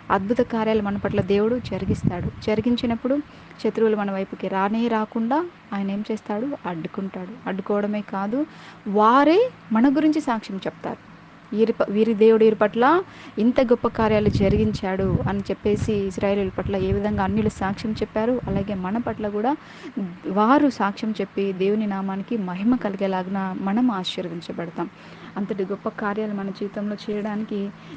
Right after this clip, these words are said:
దేవుడు సిద్ధంగా ఉన్నాడు. మరి మనం చేయాల్సినటువంటి పని ఏంటంటే మనల్ని మనము ఆయన చేతులకి అప్పగించడము, ఆయన చిత్తానుసారంగా మన జీవితాన్ని జరిగించుకోవడం.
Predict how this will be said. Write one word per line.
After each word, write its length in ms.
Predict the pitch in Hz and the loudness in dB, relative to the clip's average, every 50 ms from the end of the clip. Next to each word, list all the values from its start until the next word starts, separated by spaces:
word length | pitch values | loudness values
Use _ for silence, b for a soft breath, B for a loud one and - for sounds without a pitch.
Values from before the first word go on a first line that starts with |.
| B B | B B
దేవుడు 340 | 202 233 233 240 226 233 247 | 4 6 6 6 6 4 2
సిద్ధంగా 520 | 240 - 208 185 185 240 240 233 240 226 | 0 -2 -6 -2 0 0 2 2 0 0
ఉన్నాడు. 520 | 196 190 175 170 165 165 165 - - - 190 | -2 -4 -4 -4 -6 -6 -8 -10 -8 -8 -6
మరి 140 | 202 202 | -4 -4
మనం 340 | 202 202 196 196 214 226 240 247 254 | -4 -4 -2 -2 0 0 0 0 0
చేయాల్సినటువంటి 600 | 233 220 214 214 - 220 202 196 208 208 208 202 | 0 0 0 -2 -2 -4 -4 -4 -4 -4 -4 -6
పని 220 | - 190 190 196 | -6 -6 -6 -4
ఏంటంటే 560 | 202 202 202 196 190 190 - 202 185 185 185 202 190 | -4 -4 -4 -4 -6 -6 -4 -2 -2 0 0 -2 -2
మనల్ని 420 | 185 190 190 202 202 208 214 220 | -2 -4 -4 -2 -2 0 0 0
మనము 460 | 214 208 208 214 233 233 196 208 226 - B B B B B - - - - - - - - - - - - | 0 -2 -2 -2 -2 -2 -2 -4 -6 -8 B B B B B -10 -10 -12 -12 -14 -16 -16 -16 -16 -12 -8 -6
ఆయన 180 | 202 208 214 208 | -4 -2 -2 -2
చేతులకి 480 | 202 196 202 185 - 208 196 208 - | -2 -2 -4 -4 -4 -4 -6 -6 -6
అప్పగించడము, 720 | 180 - - 202 190 214 208 196 - 202 202 208 226 247 254 - | -8 -6 -6 -6 -4 -4 -6 -4 -4 -6 -4 -4 -4 -4 -4 -4
ఆయన 160 | 196 190 190 | -6 -6 -6
చిత్తానుసారంగా 760 | 196 - - 190 - - 196 196 202 196 - 190 190 190 185 | -6 -8 -10 -10 -8 -6 -6 -6 -6 -8 -8 -10 -8 -8 -8
మన 200 | 190 190 185 180 | -6 -6 -6 -6
జీవితాన్ని 640 | 185 170 - - 190 196 196 - 190 196 208 247 294 320 B B B 170 B B B B B B B - - - - - | -8 -10 -10 -10 -10 -8 -8 -6 -6 -2 -2 -2 -2 -2 B B B -20 B B B B B B B -20 -20 -14 -8 -8
జరిగించుకోవడం. 800 | 202 190 - 247 240 233 233 220 208 - - 185 170 151 165 185 | -4 0 2 2 2 2 0 -2 -2 -4 -6 -8 -8 -8 -8 -10